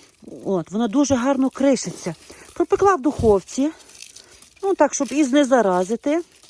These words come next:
і підсушити її добре. І так само кожен, кожну рослинку, особливо коріннячко, я добре просипаю яєчною шкаралупою.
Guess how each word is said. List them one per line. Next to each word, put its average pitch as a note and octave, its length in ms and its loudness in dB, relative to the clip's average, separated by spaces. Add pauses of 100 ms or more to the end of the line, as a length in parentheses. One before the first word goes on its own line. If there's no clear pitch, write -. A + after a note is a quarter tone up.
(440)
і E4 120 2
підсушити A#3 800 0
її B3 260 -2
добре. C#4+ 420 0 (380)
І G#3+ 100 -10
так B3 200 -8
само C4 460 -2 (400)
кожен, B3 640 -2 (340)
кожну C4 400 -2
рослинку, B3+ 540 -6
особливо A3 480 -6
коріннячко, A#3 680 -8
я F3+ 120 -10
добре A#3 360 -8
просипаю G#3+ 540 -10
яєчною G#3+ 480 -14
шкаралупою. F3+ 720 -16